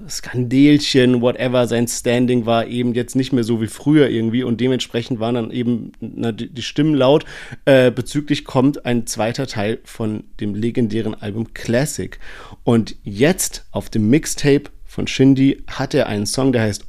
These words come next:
All About. Und in der letzten Line, vor dem letzten Refrain von diesem Song rappt er: „Ich hab die Zeit geliebt, aber ich brauch kein Bushido. Ich bin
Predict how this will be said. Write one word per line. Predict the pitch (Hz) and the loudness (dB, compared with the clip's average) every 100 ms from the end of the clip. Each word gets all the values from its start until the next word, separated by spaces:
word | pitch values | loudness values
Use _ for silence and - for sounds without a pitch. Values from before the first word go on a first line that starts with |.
| - | 0
All | 120 135 | 2 2
About. | 123 101 101 117 202 - - - - - | 0 -4 -2 0 -2 -6 -16 -14 -14 0
Und | 120 117 | 2 2
in | 120 113 | 2 2
der | 117 | 4
letzten | 117 135 208 - - 151 | 4 2 0 -2 2 4
Line, | 123 120 127 113 98 | 6 4 4 2 -2
vor | - - 107 | -8 -8 -4
dem | 107 | -2
letzten | 110 127 165 - - 170 | 0 0 0 -2 0 2
Refrain | 139 - - 117 123 | 2 0 -2 0 2
von | - 120 | 0 -2
diesem | 110 120 | 0 0
Song | - - 127 | 0 0 2
rappt | 110 123 - | 2 2 0
er: | 104 117 131 - - - - - | 0 0 -4 -12 -16 -14 -12 -10
„Ich | - - | -6 -2
hab | 147 - | -2 -2
die | 120 | -6
Zeit | - 151 156 - | 0 2 2 0
geliebt, | 120 117 170 - | -4 -2 -2 -2
aber | 120 117 | -2 0
ich | 113 - | -2 -2
brauch | 123 143 | 0 0
kein | - 131 | 2 2
Bushido. | 110 - - 151 131 120 | 2 -2 -2 0 0 0
Ich | 107 | -2
bin | - | -6